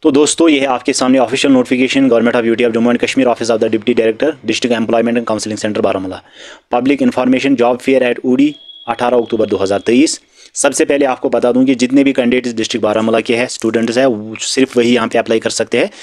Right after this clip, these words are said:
और सिक्स हंड्रेड के आसपास vacancies है। Ten reputed companies जो है, private companies होंगी ये, ये आपको job provide करेगी, ठीक है।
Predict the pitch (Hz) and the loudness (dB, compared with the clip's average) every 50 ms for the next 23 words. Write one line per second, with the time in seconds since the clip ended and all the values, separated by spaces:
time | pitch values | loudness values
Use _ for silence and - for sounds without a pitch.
0 | - - - - - - - - - 151 165 156 - - - - - - 151 147 | -20 -20 -20 -20 -20 -20 -16 -4 0 0 0 0 0 0 0 0 0 0 0 0
1 | 147 147 139 - 147 143 151 - - - - - 123 117 - - 135 120 120 120 | 0 0 0 0 0 0 0 -2 -6 -8 -4 -4 -2 -2 -2 -2 -2 -2 0 0
2 | 117 113 123 120 117 - 127 120 127 143 160 - _ _ - 143 147 143 135 127 | 0 0 -2 -4 -2 -2 0 0 0 -2 -4 -6 _ _ -2 0 2 2 2 2
3 | 120 - 135 135 - 147 139 135 - - - 117 120 107 123 123 123 127 127 117 | 2 2 0 0 2 0 -2 -2 -4 -4 -2 -2 0 0 2 2 4 2 2 2
4 | 110 117 113 123 147 - - - - - _ - - 117 120 131 123 - 127 123 | 2 0 0 0 -2 -4 -8 -18 -20 -20 _ -2 0 0 2 0 0 -2 -2 -2
5 | 117 131 123 123 117 123 117 117 113 113 117 127 151 160 - _ _ 110 117 123 | 0 0 0 0 -2 -2 -4 -6 -4 -2 0 0 0 -2 -6 _ _ -2 0 0
6 | - 117 110 - - 131 131 131 - _ _ _ 107 101 - - 110 110 113 117 | 0 0 -4 -4 -2 -2 -2 -2 -4 _ _ _ -20 -10 -4 0 0 0 0 -2
7 | - - 110 101 104 104 98 - 104 95 92 92 98 95 127 127 165 180 | -4 -4 0 0 0 0 0 -2 -6 -6 -6 -8 -8 -8 -6 -4 -4 -6